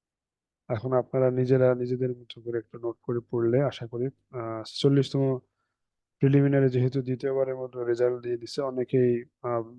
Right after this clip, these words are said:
ভাগ্যবশত টিকে গেছেন। তো তারা যদি, আহ, লেকচারার আইসিটি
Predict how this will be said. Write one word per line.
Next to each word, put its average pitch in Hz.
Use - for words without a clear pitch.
ভাগ্যবশত 120
টিকে 131
গেছেন। 139
তো 123
তারা 123
যদি, 117
আহ, 120
লেকচারার 123
আইসিটি 120